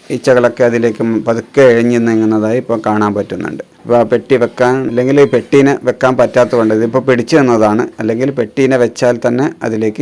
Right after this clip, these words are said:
ഈച്ചകൾ വന്നത്, വരുന്നതായും കാണാൻ പറ്റും. ഈച്ചകളൊക്കെ ഇങ്ങനെ ഒരു കാർഡ്ബോർഡോ എന്തെങ്കിലും ഇതുപോലെ വെച്ചാലും അതിലേക്ക് ഈച്ചകൾ ഇതേപോലെ വരാം. ഒറ്റക്കമ്പായതുകൊണ്ട് പെട്ടി അവിടെ നിൽക്കില്ല, അതുകൊണ്ട്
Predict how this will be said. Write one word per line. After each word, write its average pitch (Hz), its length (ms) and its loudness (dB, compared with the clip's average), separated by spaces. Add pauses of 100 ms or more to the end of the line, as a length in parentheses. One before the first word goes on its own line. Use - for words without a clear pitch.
ഈച്ചകൾ 113 300 -4 (120)
വന്നത്, 107 320 -2 (160)
വരുന്നതായും 110 560 0
കാണാൻ 104 260 -4
പറ്റും. - 200 -12 (260)
ഈച്ചകളൊക്കെ 139 580 2
ഇങ്ങനെ 139 220 2 (220)
ഒരു 139 100 4 (120)
കാർഡ്ബോർഡോ 127 460 4 (160)
എന്തെങ്കിലും 127 640 0 (160)
ഇതുപോലെ 120 360 2 (160)
വെച്ചാലും 127 480 0 (140)
അതിലേക്ക് 113 340 -2 (120)
ഈച്ചകൾ 117 280 -2 (420)
ഇതേപോലെ 113 440 0
വരാം. - 180 -4 (1000)
ഒറ്റക്കമ്പായതുകൊണ്ട് 127 920 2 (100)
പെട്ടി 123 200 -4 (120)
അവിടെ 131 260 -2
നിൽക്കില്ല, 113 360 -6 (840)
അതുകൊണ്ട് 120 340 -2